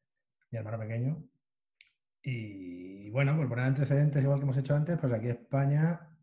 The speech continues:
venía del noventa y cuatro de, de perder en, en cuartos con Italia, del noventa y seis de perder en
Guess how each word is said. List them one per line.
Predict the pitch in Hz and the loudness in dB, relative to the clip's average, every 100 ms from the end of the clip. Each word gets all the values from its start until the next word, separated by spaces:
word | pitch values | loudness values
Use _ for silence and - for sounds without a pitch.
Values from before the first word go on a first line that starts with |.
| _ _ | _ _
venía | 113 110 113 131 120 | -10 -6 -2 0 0
del | 110 110 | 0 -4
noventa | 107 107 | -6 -8
y | |
cuatro | 104 120 123 123 | -6 -4 -2 -2
de, | 120 120 120 | -2 -4 -4
de | 120 117 113 | -6 -6 -6
perder | 117 117 117 117 | -6 -6 -6 -6
en, | 123 120 _ _ _ - | -8 -12 _ _ _ -14
en | 113 | -6
cuartos | 131 131 131 | -4 -4 -4
con | - 131 | -4 -2
Italia, | 143 160 185 | 2 2 2
del | 160 120 | 0 -2
noventa | 113 110 110 | -2 -4 -6
y | 107 | -10
seis | - 123 120 | -6 -4 -2
de | 120 | -4
perder | 117 120 120 120 | -4 -4 -6 -8
en | 117 | -10